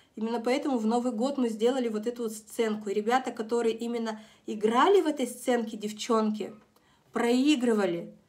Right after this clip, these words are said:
они потом с такими слезами, они говорят: "Боже мой, я же это всё слышала, всё". Но когда я стала вот это вот проигрывать, я, говорит, вот это, говорит, это, вот эти все моменты, они просто пш-,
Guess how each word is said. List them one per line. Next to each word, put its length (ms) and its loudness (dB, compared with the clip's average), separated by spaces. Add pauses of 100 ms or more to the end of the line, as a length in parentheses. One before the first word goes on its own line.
(420)
они 260 4
потом 320 0
с 60 -8
такими 380 -2
слезами, 520 2
они 120 0
говорят: 220 -2
"Боже 240 0
мой, 120 0
я 100 2
же 120 -2
это 160 -4
всё 160 -8
слышала, 460 -6
всё". 220 -8 (280)
Но 100 -8
когда 300 -2
я 80 0
стала 460 2
вот 80 -4
это 160 -6
вот 100 -10
проигрывать, 420 -4
я, 80 -4
говорит, 220 -8 (140)
вот 220 -8
это, 180 -4
говорит, 260 -8
это, 280 -10
вот 140 -8 (680)
эти 220 -4
все 200 0
моменты, 480 0
они 180 -2
просто 480 -2
пш-, 400 -14